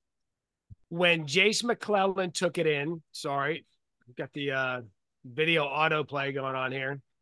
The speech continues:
E S P N dot com. What, what are we doing? When Jace McClellan, oh my God, there we go. When Jace McClellan took it in to give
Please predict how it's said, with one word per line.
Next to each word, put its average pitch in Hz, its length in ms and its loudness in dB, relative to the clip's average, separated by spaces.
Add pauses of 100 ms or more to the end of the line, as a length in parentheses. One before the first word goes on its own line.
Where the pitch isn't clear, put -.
(340)
E 185 200 6
S 202 140 4
P 190 140 2
N 175 100 4
dot 143 180 0
com. 110 340 -12 (280)
What, 202 120 -2
what 208 80 4
are 185 60 4
we 143 100 -2
doing? 107 320 -12 (760)
When 190 180 6
Jace 214 320 6
McClellan, 185 800 2 (320)
oh 165 300 6
my 127 180 -4
God, 127 400 -2 (160)
there 127 120 -10
we 110 120 -10
go. 92 200 -20 (420)
When 170 120 0
Jace 226 220 6
McClellan 214 420 4
took 190 220 -4
it 170 80 0
in 160 280 2
to 175 220 -4
give 160 580 4